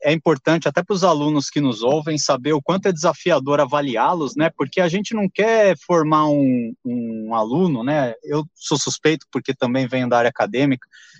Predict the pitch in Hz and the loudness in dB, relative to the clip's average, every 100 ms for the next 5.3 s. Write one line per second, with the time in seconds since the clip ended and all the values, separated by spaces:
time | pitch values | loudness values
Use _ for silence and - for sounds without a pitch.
0 | _ - 147 196 214 190 214 226 208 190 | _ -2 0 0 0 0 0 2 2 4
1 | 185 160 143 156 175 165 190 - 139 151 | 4 4 4 2 0 0 -4 -2 0 0
2 | 165 - 165 - 151 - 165 156 - 127 | -2 0 0 0 0 0 0 0 0 2
3 | 143 156 147 139 147 147 131 - 131 135 | 4 2 -2 0 0 0 -4 -4 0 0
4 | 120 - 110 107 127 113 123 127 117 139 | -2 -2 -2 0 -2 -2 -2 -2 -2 -6
5 | - 170 170 | -4 -2 -2